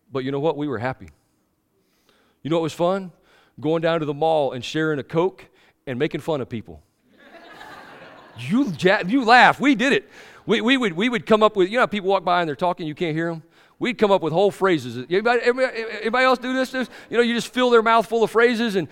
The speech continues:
and, and, and you, by their body language and all that stuff. But you know what? We were happy. We were poor. We didn't know it. Again, two years dating and two years marriage, we didn't fight.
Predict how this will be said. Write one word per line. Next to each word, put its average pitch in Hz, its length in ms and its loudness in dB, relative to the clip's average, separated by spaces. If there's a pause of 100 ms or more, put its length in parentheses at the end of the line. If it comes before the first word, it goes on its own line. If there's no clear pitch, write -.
(160)
and, 180 140 2
and, 185 400 0
and 202 140 -6
you, 202 180 -2
by 175 180 4
their 147 100 2
body 226 280 4
language 226 200 4
and 196 80 0
all 220 60 2
that 214 60 0
stuff. 233 160 -2 (240)
But 214 160 4
you 233 80 0
know 247 80 4
what? 254 320 2 (420)
We 175 100 -4
were 170 120 -4
happy. 147 320 -6 (1300)
We 165 100 -6
were 175 100 -8
poor. 180 360 0
We 135 120 -6
didn't 147 160 -6
know 165 160 -10
it. - 60 -20 (1700)
Again, 139 400 -4
two - 160 -10
years 170 360 -6 (420)
dating 170 320 -4
and 127 100 -10
two 180 120 -14
years 160 280 -8
marriage, 156 420 -6 (420)
we 151 100 -10
didn't 143 160 -8
fight. 156 280 -4